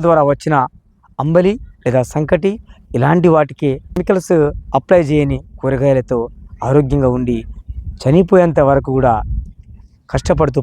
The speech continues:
పనిచేస్తూ యాక్టివ్గా ఉన్న ఆ రోజుల్ని మళ్ళీ పునరావృతం చేయాలంటే ఇలాంటి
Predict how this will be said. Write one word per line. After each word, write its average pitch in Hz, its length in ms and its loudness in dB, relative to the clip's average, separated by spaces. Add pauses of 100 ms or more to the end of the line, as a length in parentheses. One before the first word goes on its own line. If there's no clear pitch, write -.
పనిచేస్తూ 123 380 -4 (220)
యాక్టివ్గా 135 440 0
ఉన్న 120 120 2 (380)
ఆ 113 120 -2
రోజుల్ని 143 380 4 (440)
మళ్ళీ 196 240 4
పునరావృతం 170 500 2
చేయాలంటే 131 400 0 (400)
ఇలాంటి 120 320 -4